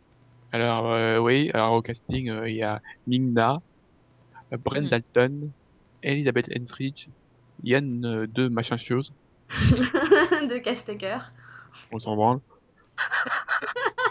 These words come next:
Speaker 1: Et qui, et c'est qui, enfin, je connais ce nom-là, il a joué dans quoi, c'est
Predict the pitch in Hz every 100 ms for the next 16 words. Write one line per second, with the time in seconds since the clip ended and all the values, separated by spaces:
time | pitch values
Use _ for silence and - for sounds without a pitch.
0 | - 480 - _ _ _ - - _ _
1 | _ _ 120 - - - - 139 131 131
2 | 165 - 120 - - 120 113 123 139 151
3 | 139 147 147 _ - 120 113 110 113 117
4 | -